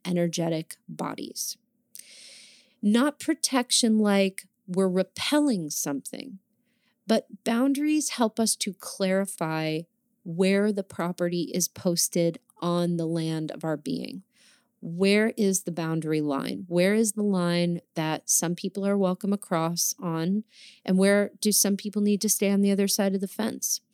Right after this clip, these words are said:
Now, there's a reason for this, and that idea of posting the property is something that I learned from Doctor Clarissa Pinkola Estes, who I did a week-long, um, training with back a couple of years ago. And she really talked about the importance of posting the property.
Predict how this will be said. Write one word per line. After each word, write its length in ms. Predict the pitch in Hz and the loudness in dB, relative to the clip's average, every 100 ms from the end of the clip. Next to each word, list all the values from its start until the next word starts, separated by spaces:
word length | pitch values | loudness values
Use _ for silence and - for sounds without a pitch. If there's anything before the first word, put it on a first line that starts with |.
| - - - - - | -12 -10 -10 -6 0
Now, 100 | 208 | 4
there's 220 | 240 233 | 4 4
a 80 | 226 | 4
reason 320 | 247 254 220 | 4 4 2
for 120 | 208 | 0
this, 240 | 190 185 | 2 2
and 80 | 190 | 2
that 120 | 190 | 2
idea 220 | 190 190 202 | 4 4 0
of 100 | - | 0
posting 380 | 208 190 196 | -2 0 -2
the 60 | 180 | -4
property 760 | - 175 175 175 170 165 160 - | -2 -2 0 0 2 0 -2 -4
is 160 | 180 175 | -2 0
something 340 | 180 170 170 | 0 -2 -2
that 120 | 165 | -2
I 180 | 156 175 | 0 0
learned 340 | 180 170 165 160 | 2 2 0 -2
from 240 | 165 165 156 - | -4 -4 -6 -6
Doctor 320 | 165 165 175 | -4 -4 -10
Clarissa 480 | - 175 165 170 - | -6 0 2 2 0
Pinkola 460 | - 165 160 156 - | -2 -2 0 -2 2
Estes, 500 | 196 - 190 180 175 | 2 2 2 0 0
who 100 | 165 | -2
I 100 | 156 | -2
did 300 | 151 156 156 - | -2 -2 -2 -4
a 80 | 170 | -2
week-long, 760 | 160 147 160 156 156 156 151 - | -2 -4 -4 -2 -2 -4 -6 -10
um, 280 | 160 156 156 | -8 -6 -6
training 420 | - 185 170 165 | -2 0 0 0
with 240 | 160 165 - | -2 -4 -6
back 320 | 147 135 - | -6 -8 -12
a 100 | _ | _
couple 260 | - 170 165 | -6 -2 -2
of 40 | |
years 260 | 147 165 - | -2 -4 -4
ago. 240 | - 170 - - - - | -4 -6 -8 -12 -12 -8
And 140 | 165 165 | -4 0
she 160 | 185 | 0
really 300 | 165 175 175 | 2 2 2
talked 340 | - 170 170 175 | 0 -4 -6 -6
about 220 | 160 - | -6 -4
the 80 | 165 | -4
importance 580 | 165 - 196 - 185 | -4 -2 -2 -2 -4
of 100 | 175 | -6
posting 460 | - 170 175 - 156 | -6 -6 -4 -4 -4
the 80 | 156 | -4
property. 640 | - 151 - 156 147 180 | -2 -4 -2 -2 -2 -4